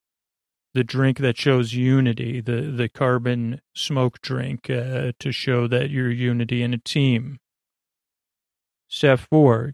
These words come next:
carry a bunch of stuff near the cave. Step five, dig a trench and bury the tickle, the tickle, like, uh,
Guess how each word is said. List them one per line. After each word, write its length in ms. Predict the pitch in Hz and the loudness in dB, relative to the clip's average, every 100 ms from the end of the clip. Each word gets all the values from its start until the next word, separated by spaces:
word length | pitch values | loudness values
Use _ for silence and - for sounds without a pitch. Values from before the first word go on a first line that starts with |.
| - | 0
carry 300 | 151 139 135 | 4 6 6
a 60 | |
bunch 280 | 127 131 - | 4 0 0
of 60 | 131 | -8
stuff 400 | - 131 123 - | 2 4 4 0
near 320 | 147 123 123 | -4 0 2
the 100 | 123 | 0
cave. 580 | - 131 117 127 135 123 156 143 - _ _ _ | 0 0 0 -2 -8 -8 -10 -10 -14 _ _ _
Step 420 | - - 139 131 - _ | -20 -6 2 2 0 _
five, 720 | - 139 139 120 110 123 117 139 _ _ _ _ _ 147 | 2 4 4 2 0 -8 -10 -18 _ _ _ _ _ -2
dig 240 | 151 160 | 4 4
a 60 | 170 | 4
trench 580 | - 156 139 127 127 - | 0 0 2 2 -2 -6
and 260 | 147 123 | -4 -2
bury 420 | 120 131 135 127 123 | 2 6 6 6 4
the 140 | 120 | 0
tickle, 520 | - 160 - 139 147 | -2 -2 0 -2 -2
the 160 | 127 131 | -2 -2
tickle, 500 | - 165 147 135 139 | 0 -2 0 0 0
like, 280 | 135 123 131 | 0 0 -2
uh, 260 | 131 123 | -4 -4